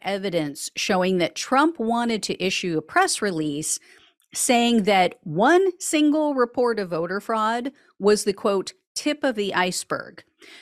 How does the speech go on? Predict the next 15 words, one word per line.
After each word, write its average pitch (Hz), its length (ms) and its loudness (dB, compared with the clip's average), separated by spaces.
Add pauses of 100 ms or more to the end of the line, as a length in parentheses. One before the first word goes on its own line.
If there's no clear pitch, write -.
So 220 240 4
his 226 200 2
campaign 330 500 6
advisors 175 760 0
recommended 180 760 2
removing 214 500 2
that 160 200 0
language 151 460 -4
because 160 240 -6
they 160 120 2
said, 160 300 2
"We 156 260 -2
can't 339 320 2
prove 294 280 0
that." - 300 -8